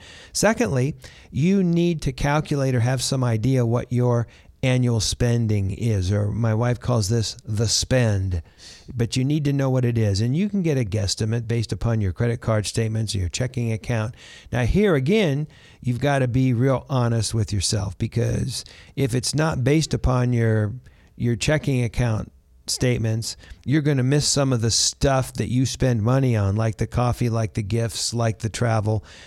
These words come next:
that kind of stuff. But once you know that, and once you know your, mm, net worth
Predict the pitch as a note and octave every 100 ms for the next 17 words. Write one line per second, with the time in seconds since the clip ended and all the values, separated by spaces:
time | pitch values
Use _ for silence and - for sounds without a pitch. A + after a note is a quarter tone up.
0 | - A2 A#2+ - A2 G2+ F#2+ - G2 G2
1 | - - - - - A#2+ A#2+ - C3 E3+
2 | A#3 - E3 E3+ E3+ E3 - - A#2+ C3+
3 | D3 D3+ B2 G#2+ F2 G#2+ - - _ C3+
4 | A#2 A#2+ D3+ - C3 B2+ B2 A#2+ B2 A#2+
5 | A#2 A2+ - - - - A2+ A#2+ A#2 A2
6 | A2 A2 G#2+ B2 - _ _ _ _ -
7 | A2 G#2+ G#2 G2+ A#2 A#2 G#2+ A#2 G#2 A2
8 | -